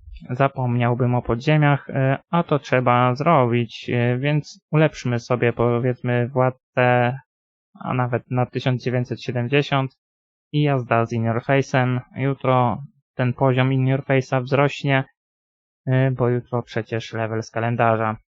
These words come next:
Więc dzisiaj możemy sobie tak, e, to zrobić. Za trzy dni w ogóle kopalnia złota czterdzieści osiem już, więc jeszcze tylko dwie do osiągnięcia. Jutro też odbiorę sobie przygodomat.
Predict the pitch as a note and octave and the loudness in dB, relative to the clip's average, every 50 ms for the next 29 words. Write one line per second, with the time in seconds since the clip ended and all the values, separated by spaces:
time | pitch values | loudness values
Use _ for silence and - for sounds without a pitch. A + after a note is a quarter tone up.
0 | _ _ _ _ _ _ _ _ _ _ _ _ _ _ _ _ _ _ _ - | _ _ _ _ _ _ _ _ _ _ _ _ _ _ _ _ _ _ _ -10
1 | D3 C#3 C3+ C#3+ C3+ - - B2+ B2+ D3 C3+ B2+ C3 D3+ C3+ B2+ B2+ B2 - B2+ | -6 -4 -4 -4 -4 -6 -8 -8 -4 -4 -4 -2 -2 -2 -2 -4 -4 -6 -6 -6
2 | B2+ C3 A#2+ - C#3 C3+ C#3+ - - - C#3+ C#3+ C#3 C#3+ C#3+ C#3+ - _ - D3 | -6 -6 -4 0 0 0 0 0 -2 -2 0 0 0 0 0 -2 -4 _ -4 -2
3 | C#3+ C#3+ D3 D3 - _ _ - D#3 D3 D3 D3+ D3 C#3+ D3 C#3+ - - C3 D3 | 0 0 -2 -4 -6 _ _ -8 -4 0 0 0 2 2 0 -2 -4 -4 -2 -2
4 | C#3+ C#3 - - - D3 C#3 C#3 C#3 C3+ - - C#3 D#3+ C#3 B2 C#3 C#3 C3+ C3+ | -2 -2 -2 -4 -2 -2 0 0 0 -2 -4 -4 -6 -6 -4 0 0 0 0 0
5 | - C#3 C3+ D3 C#3 C#3 C#3+ C#3 C3 B2+ C3+ C#3+ D3 C#3+ D3 C#3 C#3 C#3 _ _ | -2 -2 0 0 0 0 0 -2 -2 -2 0 0 0 0 0 -2 -2 -2 _ _
6 | _ _ _ _ _ _ _ _ _ - D3+ D3 D3 C#3+ C3+ - - - - - | _ _ _ _ _ _ _ _ _ -4 -4 -2 0 -2 -2 -2 -4 -8 -2 0
7 | D#3 D#3 C#3+ - - C#3+ C3 B2 A#2+ B2+ B2+ - - _ _ _ - D#3+ D3 C3 | 2 2 2 2 0 -2 -2 -2 -4 -4 -6 -8 -12 _ _ _ -14 -10 -8 -8
8 | A#2+ C3+ B2+ - - C#3 C3+ C3+ C3+ - C#3+ C3+ B2+ C3+ C#3 C#3 C3 C3 C3 C3 | -8 -10 -12 -14 -16 -18 -16 -16 -12 -10 -10 -8 -8 -6 -6 -6 -4 -4 -4 -4
9 | B2+ - C#3 D3+ E3 C#3+ C#3 C3+ C3+ - C3+ B2+ - _ _ _ _ _ _ _ | -4 -2 -2 0 0 0 0 -2 -2 -2 -4 -4 -4 _ _ _ _ _ _ _
10 | _ _ _ _ _ - D3+ D#3 - - C#3+ C3+ - C#3 C3+ - - C#3+ C#3+ C3 | _ _ _ _ _ -2 0 0 0 -2 -4 -2 0 0 0 -2 -4 -6 -4 -2
11 | D3 C#3+ C#3 C3+ - - C3 C3 B2+ - - G#2+ - C3+ C3+ D3 D3 D3+ C#3+ C#3+ | 0 0 0 0 -2 -4 -6 -6 -6 -6 -8 -6 -4 -2 0 0 2 2 0 -2